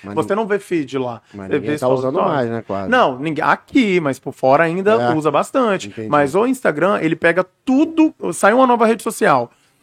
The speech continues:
Speaker 2: tá bombando, ele pega aquilo e bota dentro
Speaker 1: É,
Speaker 2: dele,
Speaker 1: Instagram.
Speaker 2: entendeu? Então o Instagram, ele é uma, no, no, no final,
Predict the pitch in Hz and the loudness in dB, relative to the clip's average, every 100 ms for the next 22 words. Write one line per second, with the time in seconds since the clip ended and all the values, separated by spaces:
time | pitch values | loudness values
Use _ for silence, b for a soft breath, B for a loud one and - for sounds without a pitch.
0 | _ - 147 185 214 170 135 123 - 139 | _ -2 0 0 0 0 0 -4 -6 -6
1 | 139 139 143 170 - - 165 196 233 208 | 0 2 2 -2 -8 -10 -4 -2 -2 -6
2 | 151 147 147 151 147 - 208 147 120 110 | -4 -4 -4 -10 -10 -6 -4 -4 -6 -8
3 | 110 135 170 170 196 214 214 175 220 240 | -4 -2 -2 0 -2 0 -4 -2 -2 -2
4 | - 170 175 180 185 180 160 143 131 139 | -2 -2 -2 -2 -2 0 0 -2 -4 -6
5 | 156 156 147 147 180 156 131 135 135 123 | -8 -8 -6 -2 -2 -2 -4 -6 -10 -10
6 | - _ _ - 180 151 170 269 | -18 _ _ -2 2 6 6 4